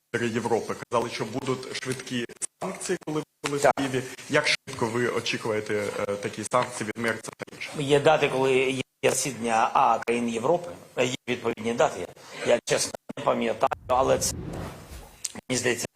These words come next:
Speaker 2: десь середина, може, може. Ми очікуємо саме, що під час засідання лідерів буде це розглянуто. І буде сильний пакет. Я від хотів би, щоб, а, пакет був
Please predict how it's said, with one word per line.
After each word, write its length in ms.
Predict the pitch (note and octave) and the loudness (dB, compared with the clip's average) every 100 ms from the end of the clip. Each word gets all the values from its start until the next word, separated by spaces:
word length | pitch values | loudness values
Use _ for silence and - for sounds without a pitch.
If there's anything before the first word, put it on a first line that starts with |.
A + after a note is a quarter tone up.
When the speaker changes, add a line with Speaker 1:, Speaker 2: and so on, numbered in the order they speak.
| - _ _ - | -14 _ _ -8
Speaker 2:
десь 200 | G#2 - - - - - - | -8 -8 -20 -20 -20 -20 -10
середина, 580 | - C#3 B2 D#3 D3+ G#2 | 2 4 4 0 -2 -2
може, 540 | A2 A#2+ B2 B2+ G#2+ G2+ | -2 -4 -2 0 -2 -6
може. 300 | B2+ B2+ A2+ - _ _ _ _ - - _ _ G#2+ | -2 -2 -2 -6 _ _ _ _ -18 -18 _ _ 0
Ми 140 | A#2 | 2
очікуємо 500 | C3 - F3 C3+ B2+ | 2 0 0 0 0
саме, 200 | - D#3+ D#3+ - - | 2 0 0 -8 -12
що 320 | - - - | -8 -2 0
під 240 | A2 B2+ - | 0 -4 4
час 360 | D#3 C3+ - - - - - - - - | 4 4 -2 -10 -20 -20 -20 -20 -20 -10
засідання 680 | A2 A2+ A#2 C#3+ B2+ B2+ B2 | -2 0 0 0 -2 0 0
лідерів 360 | C#3+ F3+ D3 D3 - - - | 0 0 -2 -4 -10 -20 -12
буде 260 | A#2 C#3 - - | 2 2 2 2
це 120 | C3+ | 4
розглянуто. 540 | A2+ G#2+ F2+ D#2 - - - - - | 4 2 -2 -4 -10 -18 -20 -18 -2
І 120 | F3 | 2
буде 220 | D3 C#3 | 4 2
сильний 380 | - - D#3+ C#3 | 0 0 2 2
пакет. 400 | - - - - - - - - - | 2 0 -2 -10 -10 -14 -14 -4 2
Я 80 | - | 4
від 180 | E3 - - - - - | 4 0 -4 -10 -10 -4
хотів 260 | C#3+ C#3 E3+ | -2 0 0
би, 140 | A#2+ | 0
щоб, 360 | - - C#3+ C#3 F#3+ - - - - | 0 2 4 4 2 -4 -16 -12 -2
а, 280 | C3+ - - | 0 2 0
пакет 380 | - - F3 | 2 6 6
був 320 | B2+ C3 D#3 | 6 6 6